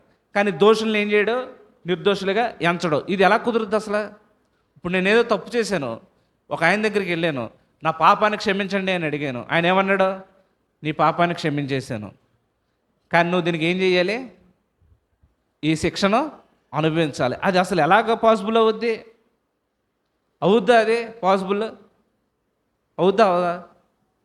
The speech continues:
ది-, ఇది ఇలా చూస్తే మనకు అవదు. మనం ఇంకో చోటకి వెళ్తే మనకు అర్థం అవుద్ది. సమూయేలు రెండో గ్రంథం పన్నెండు పదమూడు. దావీదు చెప్తున్న మాటలు ఇవి. "నేను పాపము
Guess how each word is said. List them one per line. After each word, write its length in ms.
ది-, 240
ఇది 200
ఇలా 360
చూస్తే 200
మనకు 260
అవదు. 480
మనం 180
ఇంకో 140
చోటకి 280
వెళ్తే 380
మనకు 260
అర్థం 200
అవుద్ది. 480
సమూయేలు 440
రెండో 220
గ్రంథం 420
పన్నెండు 520
పదమూడు. 380
దావీదు 340
చెప్తున్న 360
మాటలు 340
ఇవి. 180
"నేను 760
పాపము 460